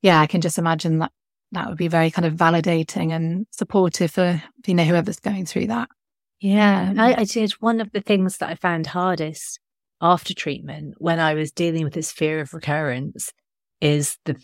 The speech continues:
Speaker 2: feeling of, like, "What's wrong with me? I've, I've survived cancer. Now I should, now I should be happy. Why am I, why am I finding it so hard now?"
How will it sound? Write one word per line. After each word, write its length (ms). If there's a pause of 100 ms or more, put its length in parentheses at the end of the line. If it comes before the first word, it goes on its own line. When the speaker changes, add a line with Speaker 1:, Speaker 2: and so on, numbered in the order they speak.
Speaker 2:
feeling 380
of, 140
like, 200 (600)
"What's 340
wrong 240
with 220
me? 240
I've, 180 (380)
I've 120
survived 580
cancer. 480
Now 300
I 80
should, 260 (720)
now 280
I 60
should 180
be 100
happy. 640 (380)
Why 360
am 100
I, 140 (200)
why 180
am 80
I 60
finding 320
it 100
so 180
hard 320
now?" 380